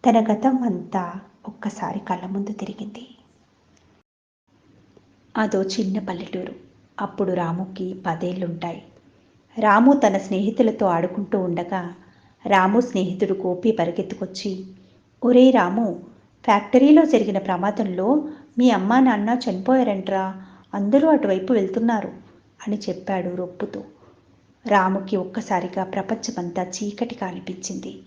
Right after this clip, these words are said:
ఏం చేయాలో తెలియని అయోమయ స్థితిలోనే ఫ్యాక్టరీకి పరుగెత్తుతూ వెళ్ళాడు. ఫ్యాక్టరీలో షార్ట్ సర్క్యూట్ ఏర్పడి ప్రమాదం జరిగిందని, కొందరిని ఆసుపత్రికి తరలించారని, రాము అమ్మా నాన్న మరొకరు మాత్రం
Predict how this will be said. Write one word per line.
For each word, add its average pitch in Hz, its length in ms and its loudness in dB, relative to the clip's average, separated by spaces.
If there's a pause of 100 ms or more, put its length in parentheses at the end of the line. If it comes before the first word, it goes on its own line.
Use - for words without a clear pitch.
(480)
ఏం 208 320 2 (100)
చేయాలో 175 340 2
తెలియని 196 520 -2
అయోమయ 208 400 -2
స్థితిలోనే 185 680 -8 (520)
ఫ్యాక్టరీకి 226 600 0
పరుగెత్తుతూ 196 640 0
వెళ్ళాడు. 190 440 -2 (640)
ఫ్యాక్టరీలో 190 680 0 (420)
షార్ట్ 247 380 2
సర్క్యూట్ 240 460 -2
ఏర్పడి 190 420 -2
ప్రమాదం 196 540 -4
జరిగిందని, 185 640 -8 (460)
కొందరిని 190 440 0
ఆసుపత్రికి 202 560 -4
తరలించారని, 180 840 -6 (600)
రాము 233 400 6
అమ్మా 185 340 0
నాన్న 175 420 -4 (240)
మరొకరు 208 420 -2
మాత్రం 196 380 -8